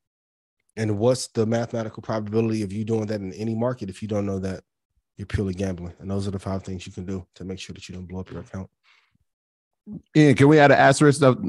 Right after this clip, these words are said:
Speaker 2: like, a number six? What, what are your thoughts on people not just over trading, but trading across different sectors, not focusing in? I know a lot of times, and, and we spoke to a lot of people who are in the space. Aristotle is one of those guys when he's like, "Yo, I'm only trading twelve things."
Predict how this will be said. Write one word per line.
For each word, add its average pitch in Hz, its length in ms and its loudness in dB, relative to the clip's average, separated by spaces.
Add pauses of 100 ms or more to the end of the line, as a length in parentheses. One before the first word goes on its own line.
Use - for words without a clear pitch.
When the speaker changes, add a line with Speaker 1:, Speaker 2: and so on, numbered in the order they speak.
Speaker 2:
like, 120 140 6
a 110 60 8
number 117 240 6
six? 131 320 2
What, 160 220 6
what 156 120 6
are 165 40 4
your 151 100 6
thoughts 143 340 4
on 117 260 0
people 110 640 -4 (640)
not 165 220 2
just 110 240 0
over 123 240 2
trading, 98 520 -4
but 104 240 -2 (280)
trading 127 360 -2
across 104 480 -2
different 101 360 -6
sectors, 95 340 -4
not 113 220 2
focusing 104 400 -2
in? 92 80 -2
I 95 60 0
know 110 120 2
a - 20 0
lot 107 180 2
of 101 80 -4
times, 98 280 -4
and, 95 180 -6
and 104 120 -8
we 101 60 -4
spoke 98 260 -4
to 104 80 -2
a - 0 -
lot 95 160 0
of 92 100 -6
people 95 420 -4 (360)
who 117 100 4
are 110 60 6
in 117 100 4
the 107 80 4
space. 104 540 -2 (340)
Aristotle 113 440 4
is 98 80 -2
one 104 100 0
of 107 80 0
those 101 160 -2
guys 101 420 -2
when 95 80 -8
he's 101 140 -6
like, 98 120 -4
"Yo, 101 120 0
I'm 120 100 0
only 127 160 0
trading 98 300 -4
twelve 92 240 -6
things." 78 320 -12